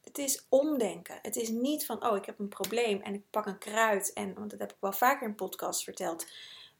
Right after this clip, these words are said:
We denken zo vaak, ehm, eh, heel regulier. Want we hebben een klacht en daar moeten we een pilletje voor innemen. En dan is die klacht over. En dan wordt dat pilletje wordt vervangen voor een kruid. Maar zo werkt het niet.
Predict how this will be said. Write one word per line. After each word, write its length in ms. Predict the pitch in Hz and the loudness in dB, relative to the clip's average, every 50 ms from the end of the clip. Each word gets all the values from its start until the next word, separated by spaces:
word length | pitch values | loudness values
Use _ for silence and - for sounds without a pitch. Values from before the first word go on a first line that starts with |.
| _ _ _ | _ _ _
We 100 | _ 220 | _ -2
denken 320 | 208 226 240 247 247 - 247 | 0 2 2 2 0 0 0
zo 320 | - - 269 269 285 320 | 4 4 6 6 6 6
vaak, 560 | 311 - - 294 269 262 262 254 254 - - - _ _ _ | 4 4 4 6 8 8 8 6 4 -2 -8 -10 _ _ _
ehm, 560 | - 240 214 208 208 208 208 202 202 202 202 202 - - _ | -2 0 2 2 2 2 2 0 0 -2 -2 -4 -8 -12 _
eh, 260 | - 190 190 185 185 - - | -8 -6 -6 -6 -8 -10 -14
heel 340 | _ - - 247 302 311 277 | _ -2 4 6 6 8 10
regulier. 880 | 254 233 240 226 - - 208 208 247 240 208 185 175 190 214 247 - _ _ _ _ _ _ | 8 8 8 6 2 2 0 0 0 -2 -2 -4 -4 -6 -6 -8 -10 _ _ _ _ _ _
Want 260 | - 220 214 214 208 - - | -8 -6 -4 -4 -6 -8 -12
we 260 | - - 208 196 202 | -10 -8 -6 -4 -2
hebben 240 | 196 202 247 294 285 | 0 2 2 2 2
een 100 | 277 220 | 0 -2
klacht 600 | - - 226 233 311 - - - - - - - - - - - - - - - - _ | 0 4 6 6 6 6 4 0 -2 -2 -4 -6 -12 -18 -18 -16 -16 -16 -18 -18 -10 _
en 200 | - 240 226 220 | -4 -2 0 0
daar 140 | 226 220 214 | 2 2 2
moeten 360 | 220 247 262 - 254 233 220 | 2 0 -2 -4 -4 -2 -2
we 80 | 214 | 0
een 260 | 220 214 208 214 - - _ _ _ _ | 0 0 0 -2 -4 -8 _ _ _ _
pilletje 400 | 285 277 254 202 - - 170 175 | 4 4 6 4 2 0 -2 -4
voor 260 | - - - - - | -4 -4 -6 -6 -8
innemen. 540 | 180 180 175 175 180 180 180 190 208 220 - | -10 -12 -14 -14 -14 -14 -10 -8 -8 -6 -6
En 100 | 220 214 | -4 -2
dan 100 | 214 214 | -2 0
is 160 | 214 208 - | 0 -2 -4
die 100 | - - | -6 -2
klacht 400 | - 269 269 269 - - - - | 2 4 4 4 4 2 -2 -2
over. 280 | - 180 175 - - | -4 -4 -4 -4 -6
En 60 | 196 196 | -4 -4
dan 120 | 202 196 | -4 -4
wordt 160 | 208 208 208 | -4 -2 -2
dat 160 | 196 185 - | -2 -4 -2
pilletje 440 | - 269 277 285 311 302 - 294 254 | 0 0 2 2 0 0 0 -2 0
wordt 180 | 214 208 208 214 | 0 0 -2 -2
vervangen 400 | - - - - 240 240 240 233 | -4 -4 -2 0 0 0 0 -2
voor 160 | - 214 196 | -2 -2 -2
een 120 | 208 202 | -2 -4
kruid. 560 | 202 - 208 208 202 - - - - - - - _ _ _ _ _ _ _ _ _ _ _ _ _ _ _ _ _ _ _ - - - | -2 0 2 4 4 2 2 0 -4 -6 -8 -10 _ _ _ _ _ _ _ _ _ _ _ _ _ _ _ _ _ _ _ -4 -4 -2
Maar 120 | - 208 214 | -4 -4 -2
zo 160 | - 240 233 | -2 -2 -2
werkt 260 | 226 190 - 233 - | -2 -2 -2 -4 -6
het 160 | - - - | -10 -10 -10
niet. 340 | - 156 - - - - - | -12 -16 -14 -14 -16 -18 -18